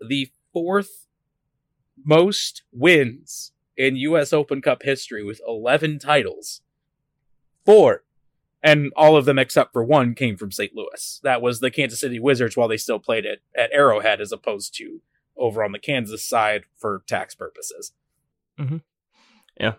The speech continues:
Speaker 2: but, um, I think I've mentioned, I think I mentioned this maybe even last week, but there was a very good Saint Louligans tweet,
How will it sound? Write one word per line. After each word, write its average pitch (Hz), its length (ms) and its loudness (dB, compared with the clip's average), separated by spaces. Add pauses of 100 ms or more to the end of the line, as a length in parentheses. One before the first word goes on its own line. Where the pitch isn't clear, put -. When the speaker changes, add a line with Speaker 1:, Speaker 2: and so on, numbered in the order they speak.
(160)
Speaker 2:
but, 120 180 4
um, 113 280 4
I 120 80 0
think 151 180 -2
I've 117 140 2
mentioned, 107 300 -4
I 117 60 0
think 120 160 -4
I 104 60 0
mentioned 95 360 -6
this 90 120 -8
maybe 98 260 -8
even 90 200 -8
last 90 240 -10
week, 113 180 -4
but 95 140 -12
there 117 100 0
was 101 140 -4
a - 40 -4
very 165 220 -2
good 143 180 -2
Saint 151 220 -4
Louligans 127 420 -2
tweet, 104 360 -8